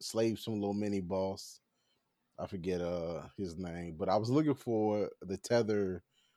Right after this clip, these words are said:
satchel or whatever. That, uh, I forget the name of the person you fight, but it, it, like, tethers them in one spot, lets you go up there, beat up on 'em.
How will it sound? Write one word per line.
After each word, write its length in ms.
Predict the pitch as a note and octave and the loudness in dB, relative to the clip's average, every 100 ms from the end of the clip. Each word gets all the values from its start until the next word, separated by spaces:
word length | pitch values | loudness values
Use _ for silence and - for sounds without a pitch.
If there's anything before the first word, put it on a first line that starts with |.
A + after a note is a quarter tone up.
| _ - | _ -8
satchel 560 | - G#2 - - F#2+ | 2 4 4 -2 -4
or 60 | E2+ | -4
whatever. 500 | E2+ E2 D#2+ E2 D#2 _ _ _ _ _ _ _ _ _ _ - | -4 -4 -4 -8 -12 _ _ _ _ _ _ _ _ _ _ -4
That, 180 | F#2+ F#2 | 0 2
uh, 500 | F2+ E2+ D#2 C#2+ D2+ - _ - | 2 0 0 -2 -8 -14 _ -2
I 60 | A#2+ | -2
forget 260 | C#3+ E3+ | 2 4
the 80 | C3+ | 4
name 340 | A2+ A#2 A2 G#2+ | 4 4 4 0
of 60 | |
the 60 | E2+ | 0
person 280 | B2 A2+ G#2+ | 0 0 -4
you 60 | |
fight, 440 | - A#2+ A2+ - F#2+ | 2 4 4 2 -2
but 140 | F#2+ | -2
it, 240 | F#2+ G#2+ - | 0 -4 -6
it, 180 | A2 | 0
like, 240 | G2+ G2+ - | 2 2 0
tethers 480 | - A#2 A#2 A2 G#2 | 2 4 4 0 -2
them 160 | G#2+ G#2 | -2 -2
in 120 | G2 | 0
one 160 | G#2+ | -2
spot, 420 | - - G#2+ G2 - _ _ _ _ _ _ - | -2 2 4 4 0 _ _ _ _ _ _ -4
lets 200 | G#2+ G#2+ | -2 -2
you 60 | |
go 180 | G2 G#2 | 0 0
up 100 | F2 | 2
there, 260 | A2 G#2 D#2+ | 4 4 4
beat 260 | F#2 A2+ | 0 2
up 140 | G#2 F2 | 2 2
on 180 | G2+ G#2+ | -2 -2
'em. 140 | F#2+ | -4